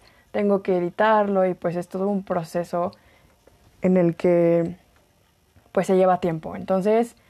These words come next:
pero lo que sí les prometo es estar subiendo un episodio por semana.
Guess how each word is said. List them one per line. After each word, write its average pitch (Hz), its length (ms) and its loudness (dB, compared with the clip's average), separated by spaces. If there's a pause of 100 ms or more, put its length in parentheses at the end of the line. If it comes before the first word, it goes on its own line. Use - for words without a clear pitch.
(440)
pero 202 180 2
lo 202 140 2
que 202 120 -2
sí 214 100 0
les 240 140 2
prometo 202 520 0
es 202 240 0
estar 190 260 0
subiendo 190 340 0
un 196 100 0
episodio 180 400 -4
por 185 160 -12
semana. 165 460 -10